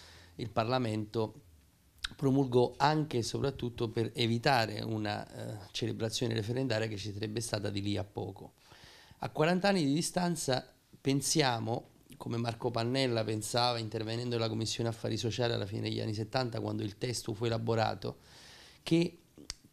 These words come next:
questa procedura necessiti di una profonda revisione. In primo luogo per una ragione di, eh, costituzionalità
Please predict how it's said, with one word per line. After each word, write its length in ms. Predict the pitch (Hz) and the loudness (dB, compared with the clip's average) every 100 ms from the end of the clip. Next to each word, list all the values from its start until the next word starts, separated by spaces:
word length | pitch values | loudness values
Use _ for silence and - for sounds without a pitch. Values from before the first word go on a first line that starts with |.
| - | 4
questa 380 | 185 - - 135 | 4 6 2 2
procedura 840 | 139 - 175 143 117 120 127 - - - - - - | 2 0 -2 -2 0 2 0 -2 -14 -20 -20 -18 0
necessiti 640 | 143 151 120 117 - 113 | 2 4 4 2 0 -2
di 60 | 113 | 0
una 160 | 113 120 | 2 2
profonda 460 | 147 117 120 113 | 2 2 2 2
revisione. 640 | 110 107 101 - 107 101 104 _ _ | 0 0 0 -2 -4 -8 -14 _ _
In 160 | - 127 | -6 -4
primo 260 | 139 139 147 | 0 2 2
luogo 580 | 196 214 151 127 - - | 2 2 4 2 2 -2
per 220 | - 143 - | 4 4 4
una 160 | 139 135 | 2 4
ragione 520 | 131 131 165 156 127 | 4 2 4 4 2
di, 380 | 139 160 156 - | 0 0 -2 -8
eh, 180 | 131 123 | -10 -4
costituzionalità 1300 | 139 123 139 123 127 - 131 123 120 120 123 110 101 | -2 0 0 0 -2 2 2 2 -2 0 0 0 -4